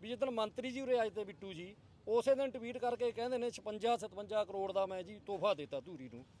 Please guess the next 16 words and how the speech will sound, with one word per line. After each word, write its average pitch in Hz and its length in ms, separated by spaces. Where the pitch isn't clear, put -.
ਪਰ 214 160
ਉਹ 226 100
ਬਿਲਕੁਲ 208 320
ਗਲਤ 170 260
ਆ। 196 100
ਇੱਕ 254 200
ਪੈਸਾ 202 380
ਵੀ 247 120
ਪੰਜਾਬ 196 340
ਗੌਰਮੈਂਟ 180 320
ਦਾ 165 140
ਨਹੀਂ 180 120
ਇਹਦੇ 190 140
ਅੰਦਰ 180 200
ਲੱਗ 170 220
ਰਿਹਾ। 185 320